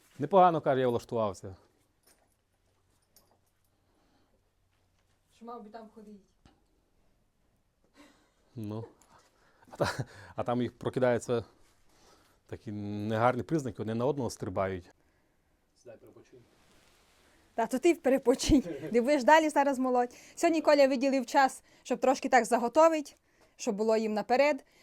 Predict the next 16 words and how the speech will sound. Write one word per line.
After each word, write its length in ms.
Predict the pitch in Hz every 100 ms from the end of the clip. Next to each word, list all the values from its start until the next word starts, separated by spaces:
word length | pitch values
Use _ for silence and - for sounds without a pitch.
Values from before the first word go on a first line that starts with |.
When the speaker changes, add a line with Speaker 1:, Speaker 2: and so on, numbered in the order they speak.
| _
Speaker 2:
Бо 120 | - 220
раніше 320 | 247 269 254
бувало, 320 | 226 247 240
що 140 | 247
виділяв 360 | 233 233 247 247
цілий 280 | - 240 233
день, 280 | 269 294 262
то 120 | -
зранку, 560 | 262 254 247 247 208 -
як 180 | 233 233
починав, 520 | 285 - 294 330 320
і 80 | 247
все, 240 | - 262
включав 380 | 226 226 277 254
бетонну 320 | 247 254 240
мішалку, 580 | 220 214 294 311 311 285